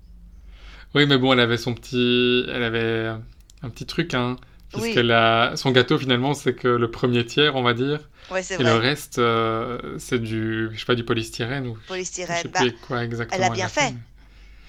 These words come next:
Speaker 1: mais... oui.
Speaker 2: Elle a triché un
Speaker 1: Non,
Speaker 2: petit peu
Speaker 1: hein.
Speaker 2: pour avoir de la hauteur, mais, euh, voilà, quoi.
Speaker 1: C'est clair.
Speaker 2: Pourquoi
Speaker 1: C'était pas
Speaker 2: pas.
Speaker 1: mal.
Speaker 2: Et alors, ah bah, on arrive à Anaïs. Je comprends l'idée de la bouteille.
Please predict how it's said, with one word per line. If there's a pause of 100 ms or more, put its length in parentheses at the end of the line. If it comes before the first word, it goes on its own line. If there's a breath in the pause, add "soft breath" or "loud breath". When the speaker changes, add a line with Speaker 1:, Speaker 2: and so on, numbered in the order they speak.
(300 soft breath)
Speaker 1:
mais...
oui.
Speaker 2:
Elle
a
triché
un
Speaker 1:
Non,
Speaker 2:
petit
peu
Speaker 1:
hein.
Speaker 2:
pour
avoir
de
la
hauteur,
mais,
euh,
voilà,
quoi. (1300)
Speaker 1:
C'est
clair.
Speaker 2:
Pourquoi
Speaker 1:
C'était
pas
Speaker 2:
pas.
Speaker 1:
mal. (720 loud breath)
Speaker 2:
Et
alors,
ah
bah,
on
arrive
à
Anaïs. (640 soft breath)
Je
comprends
l'idée
de
la
bouteille.